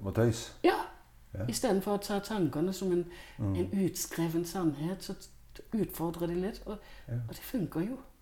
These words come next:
Speaker 1: Ja, det funker.
Speaker 2: Mm.
Speaker 1: Eller det funker for deg, da.
Speaker 2: Det funket for meg.
Speaker 1: Det er ikke
Speaker 2: Ja,
Speaker 1: alle som
Speaker 2: det er jo
Speaker 1: klarer
Speaker 2: ikke
Speaker 1: det.
Speaker 2: Nei, det er det. Så, eh, da var jeg heldig. <laughs> At, eh,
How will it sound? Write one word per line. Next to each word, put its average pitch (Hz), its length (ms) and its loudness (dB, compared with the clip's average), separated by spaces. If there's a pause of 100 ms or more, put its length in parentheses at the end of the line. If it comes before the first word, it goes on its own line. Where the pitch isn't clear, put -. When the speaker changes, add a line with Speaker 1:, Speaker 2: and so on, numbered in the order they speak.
Speaker 1:
Ja, 98 120 -2
det 117 120 0
funker. 113 300 -2 (120)
Speaker 2:
Mm. 285 140 2
Speaker 1:
Eller 101 100 6
det 117 100 4
funker 87 220 0
for 82 120 0
deg, 98 240 2
da. 160 160 0
Speaker 2:
Det 339 100 0
funket 160 340 6
for 180 100 4
meg. 165 340 6
Speaker 1:
Det 87 100 -2
er 85 60 -2
ikke - 160 -4
Speaker 2:
Ja, - 60 4
Speaker 1:
alle 85 200 2
som 87 440 -2
Speaker 2:
det 175 100 -4
er 202 100 6
jo 175 60 8
Speaker 1:
klarer - 140 8
Speaker 2:
ikke 160 160 4
Speaker 1:
det. - 160 -8
Speaker 2:
Nei, 185 220 4 (220)
det 180 100 2
er 156 40 6
det. 147 140 0 (480)
Så, - 200 -2 (220)
eh, 180 160 0 (160)
da 196 60 -2
var 196 80 2
jeg 202 100 2
heldig. 208 360 2 (280)
<laughs> - 220 12
At, - 260 8
eh, 240 160 8